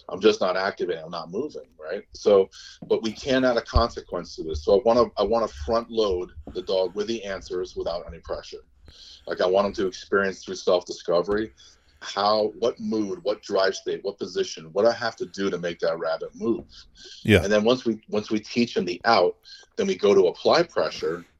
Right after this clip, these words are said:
Speaker 1: it's, the dog gets it really, really quickly, right? So the, the tools that I like to utilize for getting the dogs quiet when they are leaking, right, is, is the dominant slip lead.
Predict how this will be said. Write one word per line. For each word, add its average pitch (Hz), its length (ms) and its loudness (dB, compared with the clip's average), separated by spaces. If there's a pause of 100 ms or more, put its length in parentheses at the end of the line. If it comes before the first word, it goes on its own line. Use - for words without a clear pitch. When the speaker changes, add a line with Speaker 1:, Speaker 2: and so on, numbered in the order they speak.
(360)
Speaker 1:
it's, 92 240 -6
the 98 140 0
dog 80 260 2
gets 80 260 -6
it 80 140 -6
really, 90 360 4
really 82 240 0
quickly, 76 360 -6 (120)
right? 82 300 -6 (100)
So - 1200 0 (120)
the, 185 200 4
the 127 80 2
tools 147 440 2
that 123 100 6
I 113 60 10
like 110 220 2
to 107 80 -14
utilize 95 720 -6 (200)
for 90 440 -6 (720)
getting 110 220 -2
the 101 60 -6
dogs 95 220 0
quiet 80 460 -8
when 87 100 -12
they 87 80 -4
are 90 160 2
leaking, 92 440 -8 (160)
right, - 260 -6
is, 95 200 -2
is 92 140 -2
the 101 100 -2
dominant 90 400 0
slip - 280 -6
lead. 69 180 -14